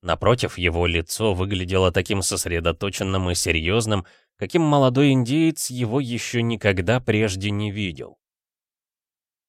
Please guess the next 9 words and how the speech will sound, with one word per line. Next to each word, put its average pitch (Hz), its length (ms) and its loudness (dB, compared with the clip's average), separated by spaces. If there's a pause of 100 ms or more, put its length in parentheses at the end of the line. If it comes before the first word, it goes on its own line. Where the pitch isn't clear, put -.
(640)
«Именно 127 460 2
это 127 520 6
мы 123 200 4
и 107 40 2
пытаемся 110 720 4
выяснить», — 151 760 0 (840)
коротко 139 460 2
ответил 110 440 2
детектив. 98 720 -6